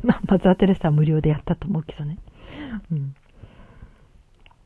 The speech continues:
だからね、本来はね、看取り師というプロが活躍しなくてもいいような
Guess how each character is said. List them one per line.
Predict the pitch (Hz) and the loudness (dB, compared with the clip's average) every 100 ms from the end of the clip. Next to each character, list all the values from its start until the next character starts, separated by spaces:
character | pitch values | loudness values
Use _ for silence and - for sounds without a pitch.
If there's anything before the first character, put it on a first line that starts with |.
| - _ _ _ - _ - 185 | -20 _ _ _ -20 _ -20 -10
だ | 185 | -6
か | 180 | -4
ら | 165 | 0
ね、 | 196 | 0
本 | 220 302 | 0 0
来 | 294 254 | 2 4
は | 220 | 6
ね、 | 208 214 | 6 6
看 | 202 | 6
取 | 240 240 | 4 2
り | |
師 | 269 - - | 0 -8 0
と | |
い | 208 190 | 2 2
う | |
プ | - - | 0 0
ロ | 302 | 0
が | 214 | 0
活 | - 202 - | -2 -6 -2
躍 | 233 254 | -2 -4
し | - - | -8 -4
な | 269 | -4
く | - | 0
て | 214 | 4
も | 190 | 4
い | 202 302 | 4 4
い | 392 | 4
よ | 262 | 4
う | 180 | 4
な | 160 151 | 2 -4